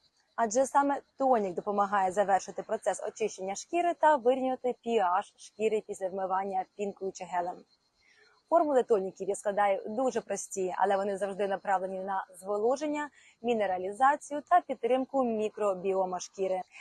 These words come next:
І ось мій список улюблених компонентів для тоніків. Зберігайте це відео, пересилайте його подрузі і не забувайте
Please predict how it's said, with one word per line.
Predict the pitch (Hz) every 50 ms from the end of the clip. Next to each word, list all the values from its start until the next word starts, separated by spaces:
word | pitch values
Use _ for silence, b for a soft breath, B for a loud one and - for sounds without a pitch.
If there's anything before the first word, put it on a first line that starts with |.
| B B B 294
І | 311 339
ось | 359 370 381 - - - - 247
мій | 262 262 262 254 233 208 196 190
список | - - - - 320 330 - - 339 - - -
улюблених | 262 254 226 247 240 214 226 220 214 -
компонентів | - 214 196 - 202 196 196 196 190 - 185 170
для | 196 196
тоніків. | - 196 190 180 185 - - 170 170 - _ _ B B B B B B
Зберігайте | 233 214 240 247 240 220 196 226 226 - 220 208
це | - 233 214
відео, | 202 208 185 156 190 185 180 170 180 _ -
пересилайте | 269 262 247 233 - - 226 208 208 202 196 196 - - 185
його | 175 175 196
подрузі | - - 202 190 180 190 185 - 202 - -
і | - 220 208
не | 202 196
забувайте | 180 196 180 175 190 185 185 190 190 185 - 185